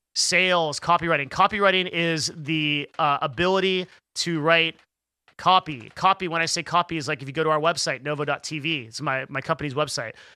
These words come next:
It's time to stand against predatory business practices. The first full ser-, full service agency dedicated to transparency and ethics in a new media industry.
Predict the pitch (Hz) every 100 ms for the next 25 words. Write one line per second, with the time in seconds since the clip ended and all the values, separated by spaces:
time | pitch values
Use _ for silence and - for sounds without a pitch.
0 | _ - 165 175 190 202 - 190 175 170
1 | - 165 156 160 156 147 147 - 127 120
2 | 117 127 131 - - - 156 - 233 -
3 | - 185 196 165 - - 196 - 196 196
4 | 202 185 - 170 165 165 160 160 160 139
5 | 156 143 - 160 165 160 143 143 151 143
6 | 131 143 143 139 139 131 - 131